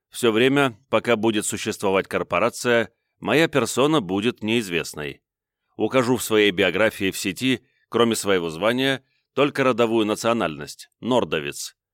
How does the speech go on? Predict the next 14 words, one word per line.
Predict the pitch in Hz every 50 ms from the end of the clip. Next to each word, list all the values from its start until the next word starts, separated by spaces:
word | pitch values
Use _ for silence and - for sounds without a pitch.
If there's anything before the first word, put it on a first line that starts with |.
| _ _ _ -
Нордовцев | - 98 131 156 160 131 151 135 - - 143 113
на | 113 107 101
Зории | 85 82 107 110 107 110 107 107 - -
уважали. | 110 104 101 107 107 104 104 98 76 71 69 65 - _ _ _ _ _ _ _ _ _ _ _ _
Так | 131 139 - 107
вот, | 92 73 - _ _ _ _ _ _ _ _ _ _ _
пока | - 92 95 - 147 165
отложив | 160 - - 120 113 107 123 135 113 -
написание | 117 92 113 107 - 120 110 101 95 92 87
сайта, | - - 135 139 135 - 127 123 117 104 - -
я | - 80 95 139 147
стал | 127 - 113 120 131 123
командовать | - 107 90 85 90 98 98 87 95 92 92 - - -
дроидами. | 92 - 110 104 95 82 71 78 73 69 69 67 -